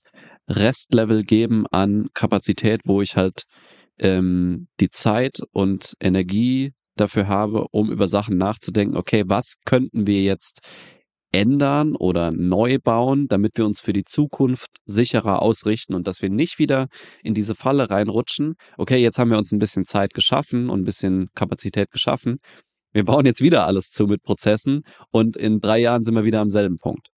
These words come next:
Und das ist halt sehr schwer,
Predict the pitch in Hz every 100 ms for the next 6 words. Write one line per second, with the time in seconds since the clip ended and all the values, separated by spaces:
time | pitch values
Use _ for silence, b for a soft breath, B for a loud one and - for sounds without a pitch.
0 | _ _ _ _ - 101 - _ _ _
1 | _ _ 208 175 160 - - - - -
2 | 123 120 110 98 110 139 - 107 123 147